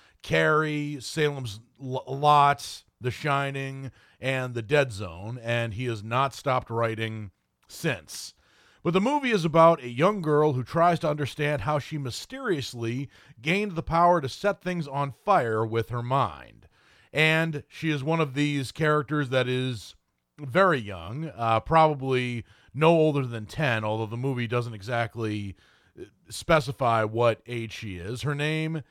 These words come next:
is, um, Charlene McGee, but she is affectionately known as Sh-, uh, Charlie to her friends and family. And she's played by a young actress by the name of Ryan Kiera Armstrong.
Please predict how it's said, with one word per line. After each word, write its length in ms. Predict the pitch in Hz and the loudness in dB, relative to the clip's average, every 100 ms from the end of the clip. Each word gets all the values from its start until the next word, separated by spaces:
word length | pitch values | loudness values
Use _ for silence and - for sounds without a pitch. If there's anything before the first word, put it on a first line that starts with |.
| _ _ - | _ _ -6
is, 800 | 147 139 131 127 123 113 - - | 0 4 4 2 -2 -8 -12 -8
um, 580 | 127 120 113 107 98 98 - | -2 2 2 -2 -8 -16 -18
Charlene 800 | - 165 143 135 151 180 185 185 | -4 4 4 4 0 -4 -4 -6
McGee, 560 | 151 127 113 107 104 123 | -4 -4 -4 -8 -8 -4
but 260 | 113 113 107 | 0 -2 -2
she 260 | - 131 | -8 -4
is 400 | 117 113 113 - - _ _ - | -2 -4 -8 -14 -18 _ _ -10
affectionately 600 | - 208 196 180 160 147 | 2 4 4 0 -4 -2
known 280 | 143 143 | -2 -2
as 140 | 123 113 | -2 -4
Sh-, 220 | - - - - | -6 -10 -10 -4
uh, 320 | 123 117 110 - | -2 0 -2 -4
Charlie 580 | - 190 151 110 113 135 | 2 4 4 2 -4 -6
to 200 | 123 113 | -6 -2
her 300 | 113 107 104 _ _ _ _ | 0 0 -2 _ _ _ _
friends 300 | - 147 127 | -2 -2 -2
and 120 | 113 | -8
family. 560 | 120 107 98 92 113 156 _ _ _ - | -8 -8 -8 -10 -10 -12 _ _ _ -8
And 100 | 139 | -4
she's 220 | 226 196 | -2 -2
played 300 | 202 208 165 | 4 4 6
by 260 | 160 147 | 6 6
a 120 | 143 131 | 4 2
young 280 | 135 180 | 2 2
actress 320 | 170 160 139 107 | 0 -2 -4 -8
by 120 | 143 | -8
the 60 | |
name 220 | 131 131 120 | -6 -6 -4
of 180 | 110 | -4
Ryan 600 | 90 98 143 190 202 202 | -4 -2 0 0 -4 -8
Kiera 500 | - 135 135 143 147 120 | -10 -6 0 2 2 0
Armstrong. 880 | 127 131 117 - 92 73 58 55 | -2 -2 -8 -12 -12 -12 -14 -16